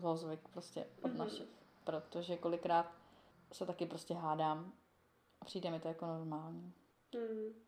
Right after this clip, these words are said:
Speaker 1: Ale zase tam to uvědomění a člověk s tím jakoby pracuje, že jo. Ale
Speaker 2: No, jasně.
Speaker 1: nemůžeš furt jakoby mít v hlavě něco jako bum, bum, teď musím s tím pracovat, ježíš, to nesmím vlastně, protože tohle a tohle, že jo.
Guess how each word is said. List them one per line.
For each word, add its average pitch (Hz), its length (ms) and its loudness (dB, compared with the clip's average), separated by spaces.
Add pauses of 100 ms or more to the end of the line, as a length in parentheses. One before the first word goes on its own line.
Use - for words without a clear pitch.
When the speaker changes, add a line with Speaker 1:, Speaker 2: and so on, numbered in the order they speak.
(260)
Speaker 1:
Ale 196 140 4
zase 185 220 2
tam 175 140 2
to 175 120 6
uvědomění 175 720 4
a - 40 -8
člověk 165 260 -2
s - 40 -12
tím 170 100 -4
jakoby 180 200 2
pracuje, 156 540 0
že 170 140 -10
jo. 175 80 -8 (540)
Ale 180 300 4 (560)
Speaker 2:
No, 247 80 2
jasně. 233 400 2 (160)
Speaker 1:
nemůžeš 214 380 8
furt 175 220 2
jakoby 165 440 6 (360)
mít 165 180 -2
v 160 40 -4
hlavě 156 400 6
něco 156 400 4
jako 151 180 4
bum, 170 240 4
bum, 180 240 8
teď 175 260 6
musím 180 240 -2
s - 60 -10
tím 180 100 -2
pracovat, 160 380 6
ježíš, 175 220 4
to 170 140 6
nesmím 185 300 2
vlastně, 165 300 4
protože 165 500 6
tohle 156 220 2
a - 60 2
tohle, 160 300 -2
že - 80 -6
jo. 208 60 -6